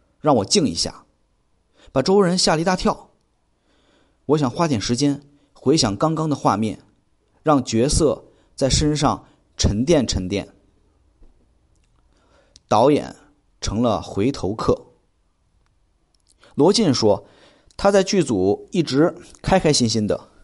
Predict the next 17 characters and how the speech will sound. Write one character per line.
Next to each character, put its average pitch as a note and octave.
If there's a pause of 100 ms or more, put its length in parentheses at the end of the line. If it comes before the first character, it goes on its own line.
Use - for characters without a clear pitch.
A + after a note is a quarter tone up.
(880)
这 F3
是 F3
部 D#3+
快 D#3
乐 A2
的 F#2+
剧， - (680)
徐 -
文 F3
昌 E3+
是 -
个 D3
快 D#3+
乐 A#2
的 G2+
角 F2+
色。 -